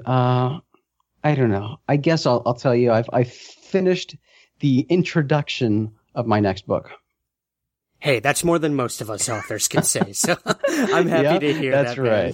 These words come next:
Speaker 1: right.
Speaker 2: <laughs>
Speaker 1: So, yeah, you can follow along everything I'm doing. Twitter's the best place, at Acentric, also on Instagram, and, of course, rogueplanet dot T V.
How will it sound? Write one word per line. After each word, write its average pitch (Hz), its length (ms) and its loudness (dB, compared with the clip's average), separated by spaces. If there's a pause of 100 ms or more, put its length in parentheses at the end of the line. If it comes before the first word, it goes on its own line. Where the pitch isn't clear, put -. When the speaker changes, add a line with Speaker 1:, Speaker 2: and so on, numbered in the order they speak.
(120)
Speaker 1:
right. - 760 -6
Speaker 2:
<laughs> - 40 -20
Speaker 1:
So, 156 420 2
yeah, 190 160 2
you 156 80 2
can 151 120 -6
follow 151 280 2
along 139 240 2
everything 131 300 0
I'm 120 140 2
doing. 117 500 2
Twitter's 127 340 0
the 120 60 -2
best 113 260 -2
place, 123 400 0
at 110 240 0
Acentric, 123 1000 0
also 101 400 0
on 104 240 2
Instagram, 113 720 0 (200)
and, 143 280 2
of 120 100 -2
course, 151 280 0
rogueplanet 107 440 2
dot 127 200 0
T 147 120 2
V. 135 320 0